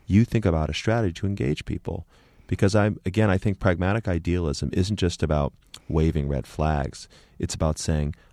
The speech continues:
"I'm gonna spend my spring break in New Orleans." It's about saying, "I'd rather go work for Teach for America when I graduate than some financial services firm." It's about saying, "I'm gonna spend my weekends volunteering for Senator Obama," or,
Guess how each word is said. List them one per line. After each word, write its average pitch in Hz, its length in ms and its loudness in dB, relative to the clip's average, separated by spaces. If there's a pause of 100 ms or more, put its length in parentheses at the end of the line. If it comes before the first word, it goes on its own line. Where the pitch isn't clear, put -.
(140)
"I'm 87 100 4
gonna 82 140 2
spend 82 320 0
my 73 100 0
spring 69 300 -4
break 69 320 -4
in 69 100 -4
New 73 80 -4
Orleans." - 640 -6 (580)
It's 95 200 0
about 80 260 2
saying, 76 340 -2 (220)
"I'd 85 100 -2
rather 85 220 2
go 80 140 0
work 78 240 0
for - 100 -4
Teach - 280 -6
for - 120 -4
America 71 640 -4
when 73 140 -6
I 65 60 -4
graduate 69 540 -6
than 62 260 -6 (220)
some 71 220 -4
financial 69 360 -6
services - 500 -8
firm." - 380 -8 (360)
It's - 200 -6
about 85 240 0
saying, 82 320 -2
"I'm 92 80 0
gonna 87 120 -2
spend 87 300 -4
my 78 140 0
weekends 78 560 -4 (340)
volunteering 82 640 0
for 73 460 -2
Senator 78 580 -2
Obama," 90 540 -2 (480)
or, 78 340 -2